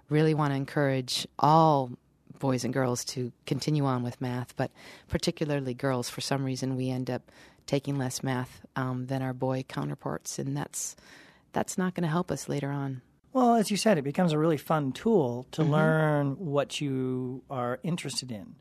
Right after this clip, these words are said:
Speaker 1: Mm-hmm.
Speaker 2: If you're curious about a particular animal or a particular ecosystem,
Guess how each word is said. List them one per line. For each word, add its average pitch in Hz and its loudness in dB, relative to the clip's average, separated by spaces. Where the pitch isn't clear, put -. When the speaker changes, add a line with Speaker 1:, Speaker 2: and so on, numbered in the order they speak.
Speaker 1:
Mm-hmm. 165 -4
Speaker 2:
If - -20
you're 131 -4
curious 143 0
about 123 0
a 117 -8
particular 123 -8
animal 117 -4
or 110 -4
a 110 -10
particular 117 -8
ecosystem, 120 -6